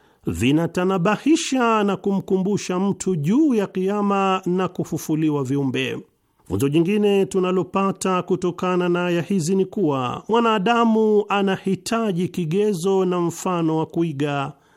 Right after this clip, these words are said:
kwa ajili ya kupiga hatua katika njia iliyonyoka. Kwa hivyo, inapasa afuate mafunzo na miongozo ya waja safi na wateule wa Mwenyezi Mungu,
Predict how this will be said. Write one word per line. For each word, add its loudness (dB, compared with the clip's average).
kwa -4
ajili 0
ya -2
kupiga -2
hatua -2
katika -4
njia -2
iliyonyoka. 0
Kwa -2
hivyo, 2
inapasa 0
afuate 2
mafunzo 0
na 0
miongozo 2
ya 2
waja 0
safi -2
na 2
wateule 2
wa 0
Mwenyezi 0
Mungu, 2